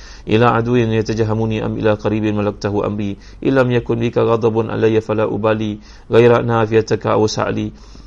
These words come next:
fa ara." Dalam ayat ini, dalam doa ini, Nabi sallallahu alaihi wasallam minta kepada, uh,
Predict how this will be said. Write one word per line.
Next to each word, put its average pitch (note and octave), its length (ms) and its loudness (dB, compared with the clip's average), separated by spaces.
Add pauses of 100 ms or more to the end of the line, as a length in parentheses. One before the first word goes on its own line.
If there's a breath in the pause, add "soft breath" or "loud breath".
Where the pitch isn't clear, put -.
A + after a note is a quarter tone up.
(120)
fa G#2+ 160 2
ara." A#2 140 4 (420)
Dalam A2+ 400 2
ayat A2+ 160 4
ini, A#2+ 320 -2
dalam G#2+ 240 0
doa A2+ 240 -2
ini, A2 160 -2
Nabi G#2+ 240 -2
sallallahu G2+ 80 0
alaihi - 80 -
wasallam G#2+ 220 -2
minta A#2+ 260 -4
kepada, G#2 340 -4 (580 loud breath)
uh, G#2 200 0